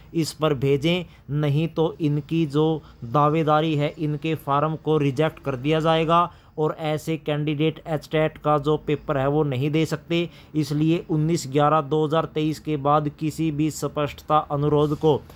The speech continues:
स्वीकार नहीं किया जाएगा और ऐसे सभी कैंडिडेट की जो उम्मीदवारी है वो रद्द कर दी जाएगी। और ऐसे सभी उम्मीदवारों को अब क्या करना होगा, अपना जो स्पष्टीकरण है वो निर्धारित प्रोफार्मे में भरकर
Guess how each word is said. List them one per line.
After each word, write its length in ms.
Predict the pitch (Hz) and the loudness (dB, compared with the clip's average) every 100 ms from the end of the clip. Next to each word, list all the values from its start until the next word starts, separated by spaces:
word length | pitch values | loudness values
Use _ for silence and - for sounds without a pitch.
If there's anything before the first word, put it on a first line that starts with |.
| - | -20
स्वीकार 520 | - 151 156 156 151 151 | -6 -2 0 2 2 2
नहीं 240 | 135 151 | -2 -2
किया 200 | 165 165 | 0 0
जाएगा 500 | 156 165 165 170 175 143 - - | 2 2 2 2 0 -2 -18 -2
और 200 | 156 160 - | 0 0 -2
ऐसे 340 | 156 147 165 | -4 -4 -6
सभी 340 | 147 147 143 160 - | -4 -4 -2 -2 -2
कैंडिडेट 520 | 151 151 139 156 147 | -2 -2 0 0 0
की 200 | - 151 | -2 0
जो 140 | 143 | 0
उम्मीदवारी 680 | 165 151 147 147 143 143 147 | 0 0 0 2 4 4 2
है 80 | 135 | -2
वो 220 | 135 170 214 - | 0 0 -2 -4
रद्द 220 | 139 143 143 | -2 -2 -2
कर 200 | 156 143 | -2 0
दी 160 | 151 | 0
जाएगी। 440 | 147 147 143 139 101 - - - | 2 2 2 -2 -6 -12 -16 -2
और 240 | 160 170 - | 2 2 0
ऐसे 320 | 160 156 165 | -2 -2 -2
सभी 320 | 151 147 151 175 | -4 -2 -2 -2
उम्मीदवारों 640 | 156 156 156 151 151 160 | -2 -2 0 4 4 2
को 160 | 160 156 | -2 -4
अब 240 | 165 147 | -2 -4
क्या 220 | 151 160 156 | -2 -2 -2
करना 280 | 156 151 151 | -2 0 2
होगा, 380 | 147 143 160 156 - - - | 2 2 2 0 -12 -10 -6
अपना 420 | 147 165 156 165 | -6 -2 0 2
जो 180 | 151 165 | 2 -2
स्पष्टीकरण 840 | - 143 - 147 - 165 160 156 | -2 -6 -4 -6 -4 -6 -2 -2
है 140 | 143 147 | 0 0
वो 160 | 151 156 | 2 0
निर्धारित 600 | 151 147 131 135 160 147 | 0 0 0 0 0 -2
प्रोफार्मे 580 | 151 143 147 147 156 | -6 -2 -2 -2 -2
में 240 | 156 151 123 | -2 -2 -2
भरकर 480 | 135 135 165 156 | -4 -2 0 0